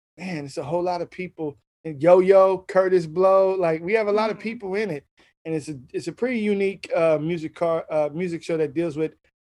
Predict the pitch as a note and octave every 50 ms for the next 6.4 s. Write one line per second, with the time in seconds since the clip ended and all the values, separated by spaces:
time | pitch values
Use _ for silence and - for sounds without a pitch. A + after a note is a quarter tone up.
0 | _ - F#3+ G3+ F#3+ F3+ E3+ - - G3 F#3 F3+ E3+ - - D#3+ D#3 - - F#3
1 | F3+ E3+ D3+ D3 D#3+ D#3 D#3 D#3 C3 C#3 D3 D3 D3+ D3+ D3 D#3 D#3+ D#3+ D#3+ D#3
2 | D#3 D#3 - D#3 D3+ D3 - - E3+ E3 - - - D#3 D#3 D#3+ - - D#3 C#3+
3 | C#3 D3+ D3 B2+ C3 D3 C#3 C3 - _ _ _ _ _ _ _ _ _ E3+ F3
4 | D3+ D#3 D#3+ D3 D#3 D#3+ D#3 - - - - _ - C#3 D3+ E3+ - - E3 E3+
5 | D#3 D#3 - - D#3 D#3 D#3 D3+ C#3+ D3 D#3+ C#3+ D3 E3+ E3+ D#3 D#3+ D3+ - -
6 | - D3 C#3 B2+ A#2+ A#2 A2+ A2+